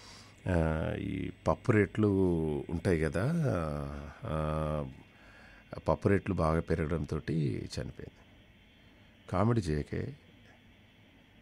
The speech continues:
పప్పు రేట్లకు ఆమె చనిపోవడానికి అంటే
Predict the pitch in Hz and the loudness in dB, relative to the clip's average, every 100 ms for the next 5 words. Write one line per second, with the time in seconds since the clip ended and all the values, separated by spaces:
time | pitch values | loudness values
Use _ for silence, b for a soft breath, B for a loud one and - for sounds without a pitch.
0 | - - - - - - - - - - | -20 -20 -20 -20 -20 -20 -20 -20 -20 -20
1 | - - - - 117 113 165 160 156 170 | -20 -20 -20 -2 0 4 6 6 6 6
2 | 165 139 165 165 160 165 - - - - | 4 6 4 4 4 2 -2 -10 -20 -20
3 | - - - - - - - - - - | -20 -20 -20 -20 -20 -20 -20 -20 -20 -20
4 | - - - 98 110 113 110 98 95 - | -20 -10 -2 2 4 6 6 4 2 -2
5 | - 98 117 127 120 113 107 98 113 104 | -2 0 0 2 2 2 0 0 -2 -2
6 | 110 - - - - - b b b b | -2 -6 -12 -20 -20 -20 b b b b
7 | b b 101 127 | b b 2 2